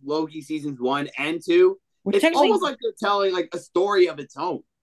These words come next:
Speaker 2: Yeah, technically you could watch season two right after season one back to back. I wouldn't recommend it only just because, 'cause then the, if you get to the post-credit scene from Quantumania, you'd be like,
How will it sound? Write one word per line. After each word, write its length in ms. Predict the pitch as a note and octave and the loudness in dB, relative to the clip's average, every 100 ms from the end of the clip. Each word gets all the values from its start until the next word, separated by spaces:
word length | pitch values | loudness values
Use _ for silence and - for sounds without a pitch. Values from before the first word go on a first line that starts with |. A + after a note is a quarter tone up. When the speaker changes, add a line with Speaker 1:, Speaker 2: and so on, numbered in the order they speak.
| - | -4
Speaker 2:
Yeah, 140 | F#3+ | -2
technically 400 | E3 B3 D#4+ D#4+ | 0 0 2 0
you 180 | G#3+ F#3+ | 0 -4
could 280 | - A#3 G3+ | -2 -2 2
watch 420 | E3+ E3+ F3 - _ - _ - | 2 2 2 -6 _ -20 _ -14
season 300 | - F3+ E3+ | -8 -6 -6
two 220 | G3+ F3 | -4 -4
right 240 | C#3+ D3+ | 0 2
after 220 | E3 D#3 | 2 0
season 340 | D3 D#3 C3+ B2 | -6 -8 -8 -8
one 220 | B2 C3 | -8 -8
back 240 | A#2+ A2+ | -6 -8
to 60 | - | -10
back. 280 | G#2 G2+ _ _ _ _ _ _ _ _ _ _ _ _ _ - | -16 -16 _ _ _ _ _ _ _ _ _ _ _ _ _ 0
I 80 | |
wouldn't 260 | F#3 A#3 A#3+ | 2 4 2
recommend 480 | A3+ A3 F3+ F3+ G3+ | 0 0 -2 -2 0
it 260 | G#3+ F3 _ _ - | -2 -4 _ _ -10
only 180 | F3 F3 | -6 -6
just 120 | - | -6
because, 580 | D#3+ D#3+ D#3+ D#3+ D3+ E3+ _ _ _ - | -6 0 2 2 -2 -12 _ _ _ -10
'cause 120 | E3 | -4
then 300 | E3 E3 D#3 | -2 -2 0
the, 260 | D3+ D3+ D3 | 2 2 2
if 80 | |
you 60 | E3 | 0
get 100 | D#3+ | -4
to 60 | D#3+ | -4
the 100 | D3+ | -6
post-credit 420 | F3 D#3 - D#3 | -4 -4 -2 -4
scene 160 | D#3 D3+ | -4 -8
from 140 | C#3+ | -8
Quantumania, 640 | C3+ D3+ D3 C#3 C#3+ D#3 E3 | -6 -4 -4 -6 -4 -2 -2
you'd 80 | |
be 60 | D3+ | 0
like, 180 | D3+ | -2